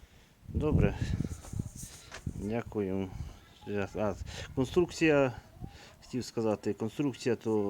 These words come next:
не дуже с-, е, тяжка, сложна, але проблем создає.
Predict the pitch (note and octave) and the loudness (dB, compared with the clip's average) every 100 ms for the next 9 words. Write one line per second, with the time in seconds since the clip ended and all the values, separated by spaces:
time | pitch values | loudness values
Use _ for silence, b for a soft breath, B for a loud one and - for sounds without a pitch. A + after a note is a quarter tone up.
0 | F#2+ F#2+ F#2+ G2+ G2+ G#2+ C#3 A3+ A3+ D3 | 0 -2 -2 -2 0 0 0 0 4 4
1 | A#2 - - - - - A2+ G#2+ G#2 - | 4 2 -8 -8 -10 -6 0 2 0 -4
2 | - B B B B B - - - - | -20 B B B B B -20 -20 -18 -12
3 | - A2 - - G2+ - G#2+ G2+ F2+ F2+ | 0 0 0 0 0 0 0 0 0 -4
4 | F2+ B B - B B B B B B | -6 B B -20 B B B B B B
5 | B B - G2 G2+ A2+ - C3 A2+ B2+ | B B -8 -6 -4 -4 -4 -4 -2 -2
6 | D3+ D#3+ D3 D3+ D3 D3 | -2 -2 -2 0 2 0